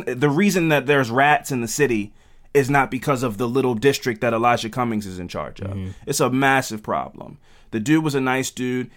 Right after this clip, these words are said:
Speaker 1: He cared about his community. He did a lot of, like, you know, opening, you know, turning vacant lots into, um, gardens and, you know,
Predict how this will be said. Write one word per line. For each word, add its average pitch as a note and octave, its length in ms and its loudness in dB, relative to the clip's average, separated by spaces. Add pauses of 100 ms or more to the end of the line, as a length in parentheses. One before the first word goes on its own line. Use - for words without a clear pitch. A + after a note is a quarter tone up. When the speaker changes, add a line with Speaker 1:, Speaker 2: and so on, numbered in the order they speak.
Speaker 1:
He A2 100 -16
cared C3 280 0
about A#2+ 180 0
his A#2 120 -4
community. A2 600 -4 (160)
He A2 100 -6
did A2 120 -4
a A2+ 40 -2
lot A#2 240 6
of, A2+ 80 0
like, G#2+ 260 -2
you B2+ 60 -8
know, G#2 180 -4
opening, G#2+ 540 -6
you A#2+ 60 -10
know, - 340 -10
turning A2 460 -4
vacant A2+ 440 -6
lots A2+ 280 0
into, F2 420 -8 (160)
um, D2+ 380 -12 (120)
gardens A2+ 680 0
and, F2+ 260 -8
you D3 80 -6
know, G2 280 -6